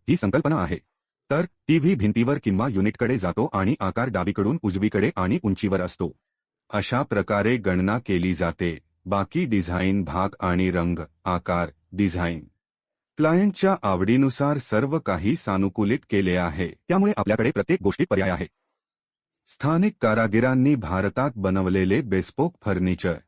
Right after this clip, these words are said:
पंचावन्न देशांमध्ये. आम्ही पस्तीस देशांमध्ये नोंदणीकृत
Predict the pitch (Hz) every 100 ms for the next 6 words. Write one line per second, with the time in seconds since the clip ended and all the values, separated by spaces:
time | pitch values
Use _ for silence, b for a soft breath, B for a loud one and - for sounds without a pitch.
0 | _ _ _ _ _ _ 151 160 185 190
1 | 190 185 185 120 101 113 98 95 85 92
2 | 87 - _ _ - 101 90 123 - 95
3 | - 120 135 - 101 92 110 104 98 87
4 | 110 135 95 90 87 107 127 131 123 156